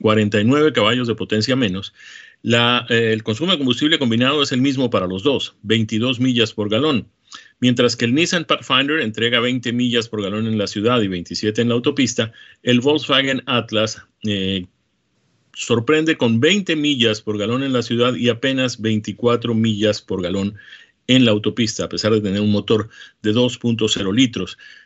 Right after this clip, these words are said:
Tal vez esto se deba a que el Nissan Pathfinder tiene una transmisión un poco más eficiente, es continuamente variable. Eh, yo sé que eso le gusta a algunas personas, eh, no nos gusta a otros, no nos acostumbramos con la idea de que los cambios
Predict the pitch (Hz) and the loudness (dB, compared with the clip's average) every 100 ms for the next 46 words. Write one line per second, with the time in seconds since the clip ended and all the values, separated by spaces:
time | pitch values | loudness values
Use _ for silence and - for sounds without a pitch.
0 | _ - 165 196 196 190 185 143 135 117 | _ -2 0 -2 -4 -6 -4 -2 0 0
1 | 107 107 - _ - 110 - 113 113 165 | 0 -2 -8 _ -8 -6 -2 0 2 2
2 | 170 156 151 135 135 - 131 127 120 113 | 0 -2 -2 -2 -4 -2 0 0 0 0
3 | 135 135 139 139 135 127 120 117 104 104 | 0 2 2 2 2 2 0 -2 -2 0
4 | 123 120 120 120 117 117 107 101 - 120 | 0 0 0 2 2 0 -2 -4 0 2
5 | 98 85 92 - 123 120 127 143 123 117 | 0 -2 -4 -4 0 2 4 4 4 2
6 | 120 117 107 117 98 92 110 - _ - | 2 2 2 2 0 -2 -8 -14 _ -20
7 | - _ _ - 101 110 110 113 110 110 | -20 _ _ -10 -2 0 0 0 0 0
8 | 101 120 127 98 104 110 - 98 - 117 | 0 0 0 -2 0 -2 -2 -4 0 2
9 | 120 110 - 107 101 98 107 120 117 104 | 2 -2 -6 -4 -2 0 4 4 4 2
10 | 120 - 95 95 110 110 110 123 117 95 | 0 0 0 2 0 2 2 0 -4 -6
11 | 98 101 95 95 - 101 107 110 110 107 | -6 -4 -4 -6 -4 0 2 4 2 0
12 | - 95 92 98 110 107 95 92 87 - | -2 -4 -2 0 2 2 0 -4 -8 -4
13 | 107 113 107 - | -2 0 0 -4